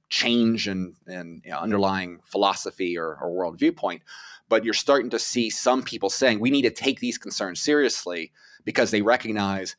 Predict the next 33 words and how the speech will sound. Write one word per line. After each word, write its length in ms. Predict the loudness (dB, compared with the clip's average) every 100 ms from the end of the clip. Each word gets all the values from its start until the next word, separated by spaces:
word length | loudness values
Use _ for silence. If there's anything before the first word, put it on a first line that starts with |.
| _ _
that 140 | -4 -2
enough 440 | 0 2 2 2
of 80 | -2
these 200 | -4 -4
people 560 | -6 -8 0 0 0 -6 _ _ _ -8
completely 600 | -8 -8 0 4 4 2 -2
giving 360 | 0 0 2
up 240 | 2 2 -4 _
on 440 | 0 0 0 -4 -6
the 100 | -6
legitimacy 600 | -6 -2 0 2 0 -4
of 60 | -6
the 80 | 0 2
order 180 | 2 0 -6 _ -4
is 140 | 0
a 100 | 0
threat 420 | -2 2 4 4 0 -4
to 400 | -2 -2 -4 -10 _ -4
those 480 | 2 2 2 -2 -4
that 100 | -6
have 180 | -4
benefited 360 | -2 -2 -4 -8
the 120 | -6
most 180 | -6 -6
from 200 | -4 -4
it. 40 | -4
And 120 | -4
so 80 | 0
I 40 |
think 240 | 0 2
that 180 | 2 2
calculation, 580 | 0 -2 0 -2 -2
you're, 100 | -4